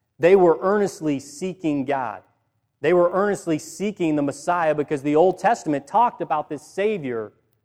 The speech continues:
that must come. So when Philip comes and tells his friend Nathanael, what does he say? "I found him. I found the one whom Moses talked about in the law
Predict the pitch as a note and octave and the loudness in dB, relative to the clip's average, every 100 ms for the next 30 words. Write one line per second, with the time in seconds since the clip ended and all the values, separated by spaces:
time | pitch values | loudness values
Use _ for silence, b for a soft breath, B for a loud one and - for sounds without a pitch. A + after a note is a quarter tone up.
0 | _ C#3 C#3 C3+ - C#3 A2+ F#2+ _ _ | _ -4 -2 -4 -6 -10 -10 -10 _ _
1 | _ _ _ _ _ F#3 F3 D#3+ - A#3 | _ _ _ _ _ 2 2 2 4 6
2 | G3 - F#3+ E3+ F3 - - C#3 F#3 F#3 | 6 4 2 4 2 -6 -12 -2 0 0
3 | D#3 - E3+ D#3+ - F3 F3 D3 D3+ E3+ | -2 -4 -2 -2 -4 -4 -2 -2 -2 -2
4 | D#3 E3 F3 F#3+ A2+ - - F#3 - A#3 | -2 -4 -2 -2 -2 -10 -8 -6 -2 -2
5 | D#4+ G#3+ G#2 _ _ - E3+ F3 G3 A#3+ | 0 -4 -6 _ _ -10 -10 -8 -6 -2
6 | C4 B3+ A3 A3 A#3 G3 G3+ A3+ - _ | 0 2 4 4 4 2 0 -4 -10 _
7 | _ - G3+ G3 A3+ G3 - G#3 G#3 E3+ | _ -2 2 6 6 4 -2 -2 -2 2
8 | E3 F3 F3+ F3+ F3 G#3 B2+ G#2+ | 4 4 2 2 6 6 4 -2